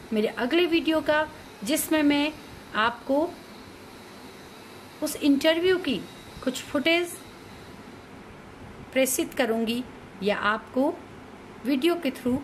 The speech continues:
दिखाने की कोशिश करूंगी। आपका ये प्रोत्साहन, आपका ये साथ, आपके likes,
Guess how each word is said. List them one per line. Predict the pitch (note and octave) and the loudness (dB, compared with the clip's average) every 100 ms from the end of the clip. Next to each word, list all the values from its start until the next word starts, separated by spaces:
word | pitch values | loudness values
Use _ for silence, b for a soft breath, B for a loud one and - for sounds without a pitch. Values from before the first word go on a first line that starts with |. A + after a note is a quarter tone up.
| - - G3+ | -6 -8 -4
दिखाने | B3 B3 D4+ D#4+ | 0 2 2 2
की | C#4+ | 0
कोशिश | C4+ A#3 - B3+ - | 2 0 2 -2 0
करूंगी। | G3+ D#3+ D3 C#3+ - - - - - - - - - - - - | 0 0 -4 -8 -14 -16 -16 -16 -16 -16 -16 -16 -16 -16 -10 -2
आपका | A3 A3+ - | 0 0 2
ये | C#4 C4+ | 2 2
प्रोत्साहन, | C#4 C4+ C4+ D4 C4 C#4+ D4+ - - - - | 2 2 2 0 2 2 0 -4 -16 -6 0
आपका | G#3 - A3+ | 0 2 0
ये | G#3 G#3+ | 2 0
साथ, | G#3 B3+ C4 C4 - - - - - F#3+ | 2 2 2 0 -10 -18 -18 -18 -4 0
आपके | G3 G3+ G#3+ F3 | 0 0 0 2
likes, | E3+ A3 D4 D4 - | 4 2 0 -4 -8